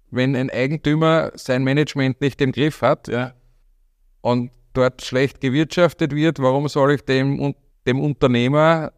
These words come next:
Speaker 1: helfen
Speaker 2: Mhm.
Speaker 1: mit Steuergeld? Das ist, eigentlich versteht das, glaub ich, kaum jemand.
Speaker 2: So wär's irgendwie.
Speaker 1: Du wahrscheinlich nicht, ich wahrscheinlich nicht und die meisten Steuerzahler auch nicht.
Speaker 2: Okay, ja.
Speaker 1: Ja?
Speaker 2: Ist
Speaker 1: Äh,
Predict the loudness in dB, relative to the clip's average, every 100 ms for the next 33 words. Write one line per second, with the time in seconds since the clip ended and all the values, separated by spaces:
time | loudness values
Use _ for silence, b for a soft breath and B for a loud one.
0 | -12 -4 0 0 -2 -2 -2 -4 -8 -4
1 | -4 -6 -4 -4 -2 2 4 4 2 0
2 | -2 -6 -4 -2 -2 -4 -6 -10 -4 -2
3 | 0 0 -2 -2 -2 0 -2 -2 -4 -2
4 | -4 -4 -2 0 0 0 0 -2 -4 -4
5 | -2 -2 -2 -4 -2 -2 0 -2 2 2
6 | 2 2 0 0 -4 -2 0 2 2 2
7 | 0 0 -2 -2 -4 0 0 0 -6 -4
8 | -2 0 0 2 2 2 0 -2 -8 -12
9 | _ -10 -4 -4 -4 0 0 0 _ B
10 | B B -12 0 4 4